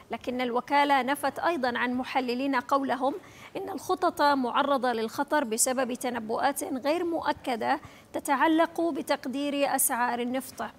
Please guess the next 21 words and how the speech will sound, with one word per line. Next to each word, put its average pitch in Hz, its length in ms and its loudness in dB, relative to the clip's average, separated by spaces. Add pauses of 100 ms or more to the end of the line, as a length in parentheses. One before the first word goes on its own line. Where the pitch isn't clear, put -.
(420)
وتشير 320 720 6
هنا 311 460 6
رويترز 311 560 4
أن 254 200 0
السوداني 240 720 -2
اجتاز 262 400 -2
اختبارا 277 540 0
كبيرا 320 540 2
هذا 277 300 0
الأسبوع 226 520 0
بإقرار 254 480 -2
البرلمان 240 580 -2
للميزانية، 294 920 0 (400)
كما 262 200 -2
تمكن 302 600 -2 (280)
أيضا 262 320 0
من 262 240 -4
تحقيق - 380 -6
توازن 247 760 -4
دبلوماسي 254 720 -2
صعب 285 340 0